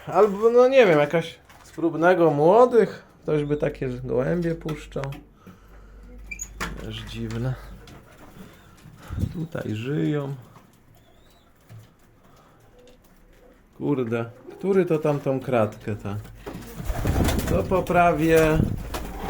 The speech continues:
to z powrotem. Są jajka jakieś, ale to już nie ma sensu. Nie ma sensu, jak to mówią.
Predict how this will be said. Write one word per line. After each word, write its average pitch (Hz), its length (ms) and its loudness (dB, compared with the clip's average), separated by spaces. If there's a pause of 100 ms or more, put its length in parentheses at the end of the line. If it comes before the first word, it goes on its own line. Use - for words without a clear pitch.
(260)
to 123 140 -6
z - 80 -10
powrotem. 107 760 -4 (1700)
Są - 20 -10
jajka 110 540 -6
jakieś, 110 600 -8
ale 113 300 -8
to 110 60 -14
już 107 320 -12 (1300)
nie 135 260 -10
ma 123 160 -6
sensu. 123 640 -12 (1160)
Nie 170 180 -4
ma 160 180 -2
sensu, 160 580 -2
jak 123 240 -2
to 135 120 -2
mówią. 127 500 0